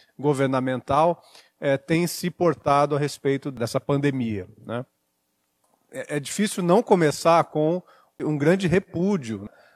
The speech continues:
à posição do presidente da República ontem, né? Não apenas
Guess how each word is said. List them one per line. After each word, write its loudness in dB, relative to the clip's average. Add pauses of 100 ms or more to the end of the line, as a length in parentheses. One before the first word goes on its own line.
(140)
à 4
posição -2
do -4
presidente -2
da -4
República -4
ontem, -2
né? -4
Não 2
apenas -2